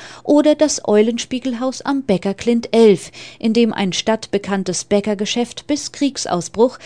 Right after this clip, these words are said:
täglich um die dreihundert Eulen und Meerkatzen verkaufte. Obwohl er weder ausgelagert noch sonst wie geschützt wurde,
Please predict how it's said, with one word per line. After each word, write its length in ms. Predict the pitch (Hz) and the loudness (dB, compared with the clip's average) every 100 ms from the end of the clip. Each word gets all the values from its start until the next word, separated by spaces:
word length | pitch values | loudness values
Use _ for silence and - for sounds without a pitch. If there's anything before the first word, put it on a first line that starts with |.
| - - | -20 -2
täglich 520 | 285 285 277 262 - | 0 2 0 -4 -2
um 160 | 247 247 | -2 0
die 200 | 240 233 | -2 -4
dreihundert 840 | 196 202 202 190 233 240 269 - - | -2 2 2 0 0 0 -2 -4 -2
Eulen 380 | 185 175 185 | 0 0 -2
und 280 | 185 262 - | -4 -6 -4
Meerkatzen 600 | 185 160 - 160 - 160 | -2 -2 -4 -8 -8 -8
verkaufte. 640 | 147 151 - 156 - 143 143 _ _ _ _ _ - - - | -8 -10 -8 -8 -8 -10 -12 _ _ _ _ _ -18 -16 -6
Obwohl 360 | - 254 330 339 | -2 4 4 4
er 320 | - 294 311 277 | 4 4 4 2
weder 300 | 277 254 - | 2 0 0
ausgelagert 1000 | 247 359 - - 175 160 160 170 226 220 | 2 2 2 0 -2 -2 -2 -2 -4 -4
noch 220 | 202 185 | -6 -2
sonst 360 | 214 285 - | -2 -2 -4
wie 120 | 220 180 | -6 -4
geschützt 500 | 180 302 330 - 175 | -2 -2 -2 -4 0
wurde, 300 | 180 254 | 0 0